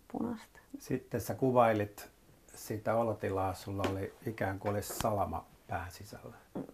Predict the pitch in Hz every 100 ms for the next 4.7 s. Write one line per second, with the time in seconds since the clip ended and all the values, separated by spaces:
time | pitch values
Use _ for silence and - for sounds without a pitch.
0 | - - 294 381 392 349 240 196 196 214
1 | 269 262 233 233 262 262 262 262 269 262
2 | 254 254 262 240 202 190 214 208 196 190
3 | 214 214 220 220 233 233 220 226 - 254
4 | - - 233 233 240 - 262